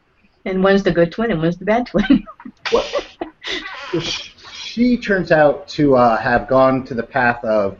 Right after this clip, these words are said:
Speaker 2: of becoming a priest. And she actually ri-, has risen to the ti-, to the, um, office of head priest. And he, the, the, the brother, um, decides to go the path of the magician,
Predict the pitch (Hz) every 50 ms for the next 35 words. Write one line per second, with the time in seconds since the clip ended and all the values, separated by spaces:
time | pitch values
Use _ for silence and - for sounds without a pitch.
0 | _ - 110 98 107 120 - 131 120 113 110 104 95 95 - - - 104 - -
1 | - - - - - - _ _ _ _ _ _ _ _ _ _ _ _ _ _
2 | - 113 117 117 113 110 - - 151 151 131 123 127 123 - 135 120 113 104 110
3 | 110 113 113 - - - 135 123 110 - 110 131 135 127 135 131 120 120 113 -
4 | - 123 107 92 107 101 101 98 98 98 98 92 - - - - 127 - - _
5 | _ - 123 104 104 104 101 98 98 101 - _ _ _ - 104 101 98 95 92
6 | 87 87 82 - 117 123 120 - - - - - - - 151 131 - _ - 90
7 | 78 - - - - - - - - _ _ _ _ _ _ _ _ _ _ _
8 | _ _ _ _ _ _ _ _ _ _ _ _ - 123 120 113 110 110 107 104
9 | 101 - - - 220 226 214 165 147 147 151 151 143 147 131 - 110 117 110 107
10 | 104 101 98 95 - 101 87 - 143 147 151 110 101 101 101 101 - _ _ _
11 | _ _ _ _ _ _ _ _ _ _ - 113 117 113 110 110 110 - - _
12 | _ _ _ _ _ _ _ - - - 139 131 131 131 127 - - - 131 107
13 | 135 135 131 127 120 120 120 113 - - - 131 123 123 123 127 110 110 107 110
14 | 104 85 107 110 - - - - -